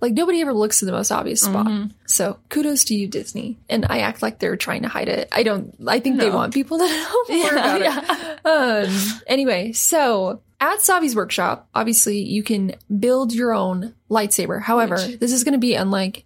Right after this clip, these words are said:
Speaker 1: any lightsaber building experience you've ever had before.
Speaker 2: Mm-hmm.
Speaker 1: So here,
Speaker 2: <laughs>
Speaker 1: kind of the backstory behind it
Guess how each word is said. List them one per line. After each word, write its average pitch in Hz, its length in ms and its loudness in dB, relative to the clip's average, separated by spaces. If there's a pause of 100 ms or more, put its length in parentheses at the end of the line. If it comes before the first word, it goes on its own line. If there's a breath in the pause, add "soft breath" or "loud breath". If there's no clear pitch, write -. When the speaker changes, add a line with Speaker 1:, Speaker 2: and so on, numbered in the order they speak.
Speaker 1:
any 254 680 0 (340)
lightsaber 226 680 2
building 196 340 0
experience 190 680 0
you've 185 120 -2
ever 175 200 0
had 220 200 0
before. 294 520 -2
Speaker 2:
Mm-hmm. - 160 -18
Speaker 1:
So 233 240 2
here, 233 520 0
Speaker 2:
<laughs> - 240 -6
Speaker 1:
kind 370 140 0
of 392 80 2
the 294 100 -4
backstory 247 460 0
behind 220 460 0
it 226 320 -4